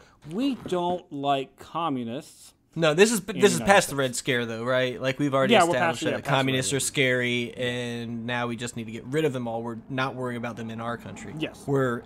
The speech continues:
Speaker 2: eliminating it from the world now is
Speaker 1: Yeah,
Speaker 2: our mission.
Speaker 1: exactly. So the C I A decides to poke its nose in Nicaragua, uh, by funding, uh,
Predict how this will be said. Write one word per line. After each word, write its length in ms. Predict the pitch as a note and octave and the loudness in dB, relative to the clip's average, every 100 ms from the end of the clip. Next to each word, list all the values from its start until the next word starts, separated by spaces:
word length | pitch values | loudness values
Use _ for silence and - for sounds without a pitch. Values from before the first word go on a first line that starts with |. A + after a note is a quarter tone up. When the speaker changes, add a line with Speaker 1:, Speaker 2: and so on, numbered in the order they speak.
| D#3 | 2
Speaker 2:
eliminating 720 | C#3+ E3+ F3+ D#3 D3 C#3+ C#3 | 4 6 8 8 8 6 0
it 140 | C3+ | -2
from 160 | A#2+ B2+ | -6 -6
the 80 | A#2+ | -6
world 540 | A#2 C3 B2+ A2+ G2+ | -6 -4 -2 -4 -8
now 180 | G#2+ F#2 | -12 -12
is 220 | F2 G#2+ | -12 -6
Speaker 1:
Yeah, 80 | F3+ | -4
Speaker 2:
our 60 | F#2+ | -6
mission. 280 | G2+ - F#2 | -10 -14 -6
Speaker 1:
exactly. 420 | E3+ D#3+ B2+ - | -4 -2 -4 -6
So 120 | G2 D3+ | -8 -6
the 80 | |
C 180 | D#3 D4 | -4 0
I 120 | C4+ A3 | 2 2
A 40 | |
decides 360 | G3 F#3 D3 C#3+ | 0 -2 -4 -6
to 60 | |
poke 220 | - B2+ | -6 -6
its 100 | - F#3+ | -6 -4
nose 320 | G#3 E3+ E3+ | -2 -2 -2
in 120 | A3+ B3+ | -4 -4
Nicaragua, 640 | - A2+ F#2 F2 G#2 - - _ | -4 -8 -10 -10 -8 -8 -8 _
uh, 200 | D3 B2+ | -2 -2
by 300 | C3 C3+ C3 - _ | 0 0 0 -6 _
funding, 600 | C4 F4 F#3 F3+ C4 C#4+ - | 0 0 0 0 0 -2 -4
uh, 280 | C#3 B2+ | -4 -4